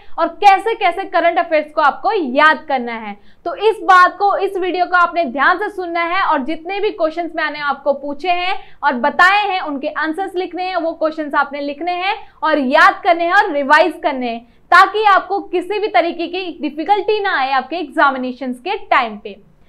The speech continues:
So, ये थी अपडेट आज के करंट अफेयर के बारे में। अगर आपको ऐसे ही अपडेट चाहिए गवर्नमेंट जॉब के बारे में आपके फोन पे, तो हमारे Telegram ग्रुप को ज्वाइन करना ना भूलें।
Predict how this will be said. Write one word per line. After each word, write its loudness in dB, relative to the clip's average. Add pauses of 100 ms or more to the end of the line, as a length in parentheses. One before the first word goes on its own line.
(280)
So, 0
ये 2
थी 4
अपडेट 2
आज 2
के -2
करंट 2
अफेयर -2
के -2
बारे 2
में। -4
अगर -2
आपको 0
ऐसे 0
ही 2
अपडेट 0
चाहिए -4
गवर्नमेंट 2
जॉब 0
के -4
बारे 0
में -4
आपके -2
फोन 4
पे, 2
तो -6
हमारे 4
Telegram 2
ग्रुप -4
को 2
ज्वाइन -4
करना -4
ना 0
भूलें। -2